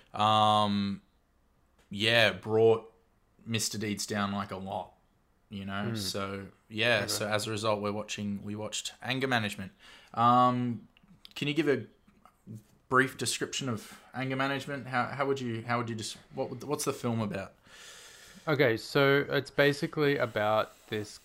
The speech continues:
Speaker 2: guy played by Adam Sandler, who is a bit of a pushover. Um, he's like a,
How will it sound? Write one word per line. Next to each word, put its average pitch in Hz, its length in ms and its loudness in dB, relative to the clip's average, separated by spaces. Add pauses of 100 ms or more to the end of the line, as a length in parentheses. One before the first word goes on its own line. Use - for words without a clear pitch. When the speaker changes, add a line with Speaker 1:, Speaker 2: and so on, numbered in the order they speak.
Speaker 2:
guy 95 540 0 (420)
played 101 240 -4
by 98 140 2
Adam 101 300 -2
Sandler, 92 600 -8 (840)
who 107 560 -2 (120)
is 107 360 -6
a 107 40 -10
bit 127 160 2
of 117 100 0
a 107 60 -6
pushover. 95 960 -4 (420)
Um, 101 560 -4 (540)
he's 107 340 -8
like 113 280 0
a, 101 500 0